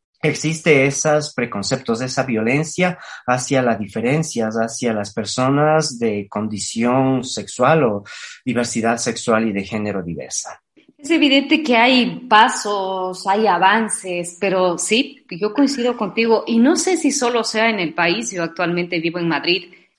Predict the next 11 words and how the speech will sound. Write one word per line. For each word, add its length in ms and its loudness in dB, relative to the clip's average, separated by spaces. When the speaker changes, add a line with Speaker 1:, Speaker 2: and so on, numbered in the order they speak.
Speaker 2:
es 220 -4
en 100 4
todo 220 2
lado. 500 0
Eh, 320 2
hay 280 6
países 520 2
que, 520 0
que 80 -2
han 80 -2
avanzado 1000 0